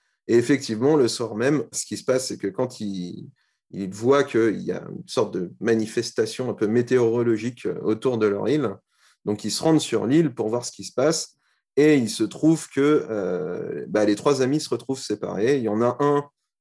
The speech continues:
euh, qui, euh, qui est, euh, engouffré dans les ténèbres et il y en a une qui disparaît, qui est comme si elle était enlevée, mais en gros, c'est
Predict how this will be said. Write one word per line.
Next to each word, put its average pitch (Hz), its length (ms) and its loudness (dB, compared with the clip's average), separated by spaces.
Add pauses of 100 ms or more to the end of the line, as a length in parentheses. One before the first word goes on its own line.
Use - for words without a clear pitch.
(100)
euh, 101 140 -2
qui, 107 360 0
euh, 92 240 0
qui 92 220 -8
est, 95 100 0
euh, - 420 -4 (640)
engouffré 131 600 2
dans 120 140 2
les 98 120 -2
ténèbres 104 600 -2 (200)
et 90 80 -4
il 95 60 -4
y 110 60 2
en 113 140 4
a 110 280 2
une 131 400 2 (420)
qui 107 140 -10
disparaît, 117 520 0
qui 104 140 -6
est 95 140 -4 (500)
comme 123 160 2
si - 140 0
elle 131 100 6
était 110 180 2
enlevée, 107 520 2
mais 95 220 -6
en 104 160 -4
gros, 110 320 2
c'est 95 420 -6